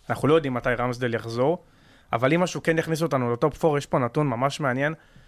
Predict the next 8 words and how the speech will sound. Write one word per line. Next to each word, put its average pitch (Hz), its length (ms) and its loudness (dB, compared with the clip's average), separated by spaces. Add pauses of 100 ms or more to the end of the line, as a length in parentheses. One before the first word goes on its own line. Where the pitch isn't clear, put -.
(300)
חמשת 147 480 0
משחקי 131 320 -2
החוץ 139 320 0
האחרונים 123 420 0
של 120 180 -2
ארסנל, 147 480 0 (140)
הם 120 180 -8
ניצחו, 139 400 -2